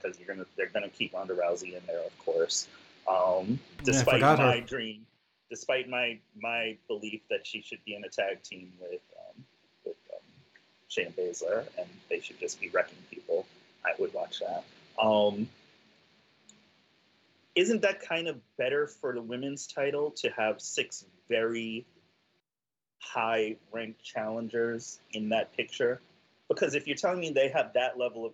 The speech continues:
Speaker 1: that amount of talent, you have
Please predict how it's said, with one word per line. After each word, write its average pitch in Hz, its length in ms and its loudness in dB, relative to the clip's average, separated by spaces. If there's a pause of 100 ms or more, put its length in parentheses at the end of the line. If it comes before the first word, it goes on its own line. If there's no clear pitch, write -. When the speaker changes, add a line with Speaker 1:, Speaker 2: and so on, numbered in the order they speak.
(120)
Speaker 1:
that 127 160 4
amount 120 280 -6
of 107 60 -14
talent, 107 480 -10 (760)
you 117 180 -12
have 110 380 4